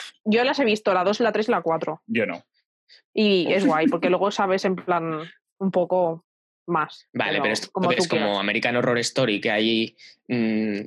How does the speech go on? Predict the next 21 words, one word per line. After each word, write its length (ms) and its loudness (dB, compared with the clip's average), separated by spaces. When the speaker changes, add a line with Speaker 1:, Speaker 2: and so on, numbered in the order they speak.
Speaker 3:
temporadas 400 -2
que 100 -4
no 80 -2
valen 240 0
una 100 2
Speaker 1:
Sí, 240 2
lo 140 2
que 80 0
Speaker 3:
cacahucia 240 2
Speaker 1:
pasa 100 2
Speaker 3:
y 40 0
Speaker 1:
que 300 0
Speaker 2:
Eh, 60 -2
Speaker 1:
más 160 2
Speaker 2:
sí, 60 0
Speaker 1:
adelante, 480 0
Speaker 2:
obvio. 80 2
Speaker 1:
pues, 240 0
irán 240 2
saliendo, 720 2
mm, 600 -4